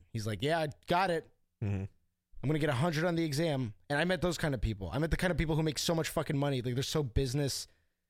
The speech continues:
Speaker 1: uh, ma-, marketing minded that they make a shit ton of money, like, every week, like, off their little m-, side project business.
Speaker 2: Yeah.
Speaker 1: And I'm like, I've ne-, I've yet to meet someone like that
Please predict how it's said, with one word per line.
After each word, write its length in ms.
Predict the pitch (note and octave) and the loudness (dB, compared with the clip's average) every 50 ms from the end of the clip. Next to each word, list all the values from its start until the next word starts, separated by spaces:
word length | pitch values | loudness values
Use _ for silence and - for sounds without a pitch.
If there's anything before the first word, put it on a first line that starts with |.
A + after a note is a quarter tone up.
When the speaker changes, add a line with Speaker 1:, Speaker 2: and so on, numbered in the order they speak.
| _ _ - C3 | _ _ -6 -2
Speaker 1:
uh, 220 | C3+ C3 B2 A#2+ A#2 | 0 0 0 0 0
ma-, 200 | B2+ A#2+ G#2+ A2 | 0 0 -2 -2
marketing 400 | A2 A#2 C#3 C3 - C#3 C3+ B2+ | -2 -2 -2 -2 -2 -2 0 0
minded 260 | B2 B2 B2 B2 A#2 | 0 0 0 0 0
that 120 | B2 G#2+ | -2 -2
they 60 | B2+ | 0
make 200 | B2 B2+ B2+ - | 0 -2 -2 -2
a 40 | A#2+ | -4
shit 220 | - - - D3+ C3+ | -2 -2 -2 -2 -2
ton 160 | - D#3+ D3+ | -2 0 0
of 60 | C#3 | 0
money, 280 | C3+ C#3 C#3 C3 C3 B2 | 0 0 0 0 0 0
like, 140 | A#2+ A2 | -2 -2
every 480 | B2 B2+ B2+ B2 C3 C3 B2+ B2 B2 A#2+ | -2 -2 -2 -2 0 0 0 0 0 -2
week, 460 | A2+ A#2+ C3+ B2+ A2 - - - - - - | -2 -2 -2 -2 -2 -6 -10 -14 -18 -10 -10
like, 140 | B2 A#2 B2 | -6 -4 -2
off 160 | A#2+ A#2+ - | -4 -4 -2
their 100 | C3 B2 | -2 -2
little 200 | A#2+ B2 C3 B2 A2+ | -2 -2 -2 -4 -6
m-, 100 | A2+ - - - - _ _ _ _ - | -10 -12 -14 -18 -20 _ _ _ _ -8
side 300 | - - C#3+ C3+ A#2+ - | -4 -2 0 0 0 0
project 340 | C3+ C3+ B2+ A#2 B2 G#2+ | 0 0 0 -2 -2 -2
business. 540 | A#2 A#2+ A2 G2+ G#2+ F#2+ - - - - - - - - | -2 -4 -2 -2 -4 -6 -8 -10 -12 -14 -16 -18 -6 -4
Speaker 2:
Yeah. 240 | A2 G#2+ F#2+ C#2+ - - - _ _ _ _ _ _ _ _ _ - | -2 -2 -2 -2 -4 -8 -12 _ _ _ _ _ _ _ _ _ -4
Speaker 1:
And 100 | C#3 C3+ | -2 0
I'm 120 | C3+ C#3 C#3 | 0 0 0
like, 320 | C#3 C3+ C3 A2 - - - _ _ _ _ _ _ _ _ _ _ _ _ _ _ _ _ _ - | 0 -2 -2 -4 -8 -12 -20 _ _ _ _ _ _ _ _ _ _ _ _ _ _ _ _ _ 2
I've 140 | F3 G3+ G#3+ | 2 4 4
ne-, 140 | A3 A#3 - | 2 2 2
I've 200 | E3+ G3+ G3 F#3 | 2 2 0 2
yet 200 | F3+ G3+ A3 G#3+ - | 2 2 2 4 4
to 120 | - G3+ | 4 4
meet 240 | E3+ E3 E3+ E3+ - | 4 2 2 0 0
someone 340 | - - F3 E3+ E3+ E3 D#3 | 2 2 2 4 4 2 2
like 220 | D3+ D3 C3+ - - | 2 0 0 0 -2
that 340 | C#3 C3+ C3+ D3 D#3+ - | 0 0 2 0 -2 -4